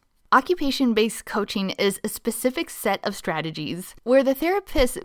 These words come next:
basically helps coach the parent and the family, uh, to go through the process of setting goals, exploring options, planning action,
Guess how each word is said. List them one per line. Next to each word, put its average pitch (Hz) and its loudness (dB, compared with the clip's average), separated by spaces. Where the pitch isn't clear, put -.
basically 262 0
helps 214 -4
coach - -2
the 190 2
parent 262 0
and 196 -2
the 170 -2
family, 202 -4
uh, 196 4
to 220 -2
go 226 6
through 285 0
the 262 4
process - 0
of 180 -2
setting 226 2
goals, 190 4
exploring 190 0
options, 175 -4
planning 277 4
action, 185 -2